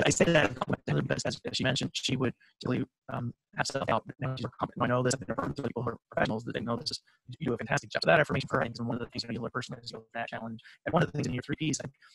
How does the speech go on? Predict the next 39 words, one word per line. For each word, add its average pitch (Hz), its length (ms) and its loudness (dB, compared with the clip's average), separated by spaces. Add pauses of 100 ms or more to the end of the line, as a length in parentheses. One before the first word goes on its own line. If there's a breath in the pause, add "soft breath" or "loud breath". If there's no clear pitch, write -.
(160)
the - 100 -4
pivot 170 220 4
is 127 180 -4
also, 131 540 0 (100)
uh, - 140 -12
to - 100 -18
me, 143 60 -2
it's - 80 -4
correlated 127 380 0
to 117 80 -6
knowledge, 117 340 -2 (360 soft breath)
knowing 156 220 4
what's 135 120 2
going 131 180 0
on 131 80 0
in 123 60 -2
your 117 180 -2
industry, - 380 -8
what 143 160 -2
trends 131 180 -6
are - 40 -10
going 117 220 -4
on. 113 180 -6
It's, - 180 -4 (360 soft breath)
it 143 140 -4
really 156 120 6
goes 123 80 2
beyond 135 240 2
the - 60 -4
industry. 113 340 -4
Since - 120 -6
things 120 140 0
are - 20 2
so - 20 0
global 110 200 2
nowadays, 147 360 2 (200 soft breath)
I - 40 -4
spend 135 460 0
about - 100 -2